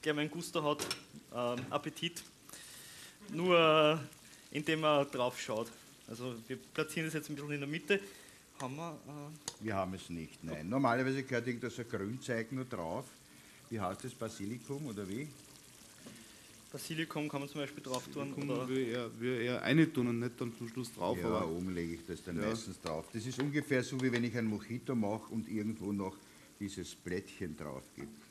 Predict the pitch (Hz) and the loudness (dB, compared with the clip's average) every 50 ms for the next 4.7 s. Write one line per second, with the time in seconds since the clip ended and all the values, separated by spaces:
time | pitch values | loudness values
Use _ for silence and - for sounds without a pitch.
0 | - - - - - - - - - - - - - - - - - - - - | -16 -10 -10 -10 -10 -10 -18 -18 -18 -18 -18 -18 -18 -18 -18 -10 -2 2 4 4
1 | 156 143 113 - - 95 - 104 101 90 78 73 - - - - - 123 92 67 | 4 4 0 -2 -4 -8 -10 -8 -8 -8 -8 -8 -10 -12 -12 -8 -6 -6 -6 -6
2 | 55 - - - - - - - - - - - - - - - - - - - | -8 -12 -16 -18 -20 -20 -20 -20 -20 -20 -20 -20 -20 -20 -20 -20 -18 -18 -18 -14
3 | - 107 - - - 104 107 104 104 98 - - - - - - - - - 131 | -12 -12 -12 -10 -8 -8 -8 -8 -8 -10 -12 -12 -12 -10 -12 -10 -12 -12 -8 -8
4 | 120 135 143 110 110 - 196 - - - 156 170 185 185 | -8 -8 -8 -10 -10 -8 -8 -8 -4 -2 0 0 0 -2